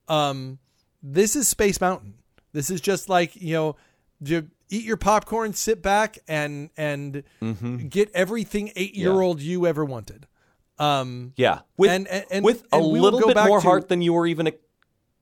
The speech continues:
Speaker 2: with a little bit more heart than you were even expecting. But yeah, none of us were going into this film thinking that we were going to be walking out,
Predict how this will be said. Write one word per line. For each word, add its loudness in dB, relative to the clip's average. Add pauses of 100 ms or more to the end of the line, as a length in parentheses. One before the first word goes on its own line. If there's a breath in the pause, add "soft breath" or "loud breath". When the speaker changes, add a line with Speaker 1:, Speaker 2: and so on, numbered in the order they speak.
(140)
Speaker 2:
with -2
a 2
little 2
bit 4
more 2
heart 2
than 2
you 0
were 0
even -2
expecting. -4 (640)
But 2
yeah, 4 (200 loud breath)
none 4
of 4
us 0
were -2
going 2
into -2
this -4
film 0 (760 soft breath)
thinking 0
that 2
we 0
were 0
going 0
to -12
be -6
walking 0
out, 0